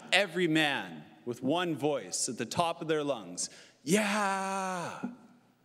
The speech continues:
Cortez responded with three words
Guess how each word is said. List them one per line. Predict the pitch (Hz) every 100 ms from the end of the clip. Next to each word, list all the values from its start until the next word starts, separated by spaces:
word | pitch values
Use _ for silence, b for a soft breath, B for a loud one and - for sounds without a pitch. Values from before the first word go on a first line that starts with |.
| _ _ _ _ _ _ _ _ _ _ _ _ _ _ _
Cortez | - 143 143 156 143
responded | 139 - 156 156 156
with | 131 127 -
three | 160 202
words | 151 151 175 208 - - - - -